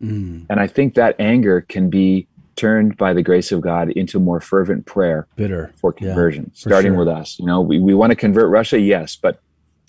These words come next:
Speaker 2: I wanna convert the guy in the mirror first.
Speaker 1: Yeah, for sure. Um, uh, there's a couple of other stories I wanna get to, uh, in our conversation with Patrick Coffin.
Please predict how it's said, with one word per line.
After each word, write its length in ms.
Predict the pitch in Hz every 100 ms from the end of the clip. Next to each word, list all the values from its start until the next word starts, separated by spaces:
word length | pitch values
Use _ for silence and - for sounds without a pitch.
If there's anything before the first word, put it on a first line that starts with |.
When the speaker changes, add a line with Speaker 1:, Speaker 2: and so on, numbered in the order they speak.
| -
Speaker 2:
I 100 | 104
wanna 220 | 107 110
convert 340 | 98 104 98 92
the 60 |
guy 160 | 87 90
in 80 | 87
the 60 |
mirror 240 | 85 85 76
first. 400 | 85 76 - _ _ _ _
Speaker 1:
Yeah, 260 | 110 107 101
for 160 | -
sure. 380 | 160 185 160 147 - - -
Um, 500 | - 185 185 170 151 - -
uh, 100 | 170
there's 160 | 190
a 20 | 175
couple 240 | 277 233
of 80 | 170
other 100 | 151
stories 320 | - 160 135
I 60 | 139
wanna 160 | 131
get 200 | 120 120
to, 360 | - 120 110 107
uh, 360 | 110 107 98 101
in 220 | - 117
our 140 | 107 101
conversation 600 | - 127 104 131 110 117
with 120 | 92
Patrick 380 | - 127 110 101
Coffin. 500 | 131 110 113 101